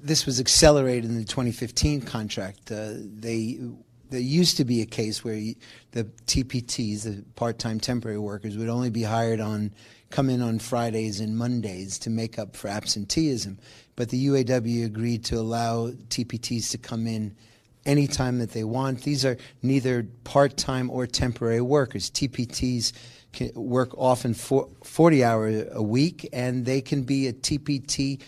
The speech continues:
for years, paying U A W dues and having absolutely no contract rights whatsoever. They are disposable workers. They have no transfer rights.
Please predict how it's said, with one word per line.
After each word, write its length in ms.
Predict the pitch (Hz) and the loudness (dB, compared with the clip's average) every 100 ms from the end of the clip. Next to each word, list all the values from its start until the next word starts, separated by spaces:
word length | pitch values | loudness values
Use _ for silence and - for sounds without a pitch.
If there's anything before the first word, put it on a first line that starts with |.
| - _ | -20 _
for 180 | - 160 | 2 2
years, 1000 | 135 123 139 208 240 123 78 - - - _ _ | 2 -4 -2 2 2 2 -2 -4 -4 -6 _ _
paying 400 | - 165 196 190 | 6 6 6 2
U 240 | 160 165 | 4 4
A 120 | 156 143 | 4 4
W 420 | 143 135 131 123 | 2 2 0 -2
dues 640 | 107 107 156 123 113 117 | -2 4 4 4 2 -2
and 160 | - 123 | -4 -2
having 440 | 123 131 131 127 - | -2 -2 -4 -8 -2
absolutely 920 | 135 160 - - - 151 135 120 127 | 4 4 4 -4 0 0 0 0 -2
no 400 | 123 117 127 135 131 - - - | 0 2 4 2 -2 -14 -20 -4
contract 640 | 139 131 - 131 120 - | 2 2 2 0 0 0
rights 380 | 120 120 117 - | 0 2 -2 -2
whatsoever. 680 | 117 117 - 113 107 92 - - - | -4 -2 -2 -2 -4 -8 -14 -20 -10
They 100 | - | 0
are 60 | 117 | 0
disposable 760 | 104 - - 151 151 156 151 139 | 2 -2 4 4 4 2 2 2
workers. 480 | 135 135 143 135 | 2 0 -2 -2
They 100 | 113 | -2
have 120 | 107 104 | -4 -2
no 180 | 127 | -2
transfer 560 | 135 - 143 139 - 135 | -2 -4 -4 -4 -4 -2
rights. 420 | 127 131 131 - | 0 0 0 -6